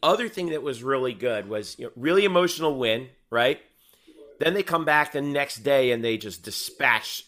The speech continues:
U I C. And so now they come to the Jayhawk Classic tournament, which is their only road tournament of the season. Remember, U C F got that late start. Most teams play four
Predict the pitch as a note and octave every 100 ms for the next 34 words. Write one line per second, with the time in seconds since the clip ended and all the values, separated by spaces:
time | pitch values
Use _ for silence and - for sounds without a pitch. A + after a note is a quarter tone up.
0 | - A#2 B2 A2 G2+ - A2 B2 - _
1 | _ _ - A#2 A#2 B2+ B2+ C#3+ C#3 C3
2 | C3+ B2 A#2+ G#2+ G2 B2 C3+ C#3 A#2+ -
3 | A#2 A#2 G#2 - B2+ B2+ A2 G2 G2 A2+
4 | G2+ A2 G#2+ B2+ C3 A2+ G2 G#2+ C3 D3
5 | - B2+ A2+ A2 A2 - _ _ _ -
6 | - A2+ G2+ - C#3 C#3+ A2+ A#2 C#3 A2+
7 | A#2+ A#2 G#2+ A#2 G#2 - G#2+ A2+ - -
8 | B2 F#2+ A2 A2 - G#2+ - F#2+ F2+ -
9 | A#2+ A2+ A2 G#2